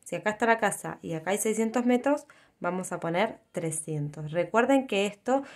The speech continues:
es a más o menos, es aproximadamente, es para que ustedes después puedan calcular más fácilmente los valores, ¿sí? Entonces, supónganse que acá va a estar la tienda.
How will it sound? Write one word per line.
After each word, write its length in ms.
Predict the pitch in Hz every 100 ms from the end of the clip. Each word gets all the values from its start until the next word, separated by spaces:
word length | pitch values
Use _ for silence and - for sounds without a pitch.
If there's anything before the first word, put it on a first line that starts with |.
| -
es 300 | - 202 - -
a 160 | 180 170
más 480 | 165 180 185 185
o 80 | 196
menos, 340 | 190 180 160 175
es 140 | 175
aproximadamente, 800 | 190 180 - 170 180 180 196 226
es 80 | -
para 200 | 180 175
que 80 |
ustedes 320 | 165 - 214 214
después 480 | 214 - 233 254 - - - _
puedan 400 | - 214 226 233
calcular 520 | - 185 175 190 190
más 160 | 190 190
fácilmente 680 | 196 190 175 175 180 180 208 185
los 400 | 175 175 165 -
valores, 540 | 165 165 160 - 151
¿sí? 360 | - 180 240 254 - - _ _
Entonces, 340 | - 165 165
supónganse 880 | - 175 208 214 233 240 254 262 285 277
que 80 |
acá 240 | 185 - 175
va 80 | 185
a 40 |
estar 460 | - 180 190 240 - _ _ _ -
la 320 | 180 160 156
tienda. 580 | 156 147 143 156 226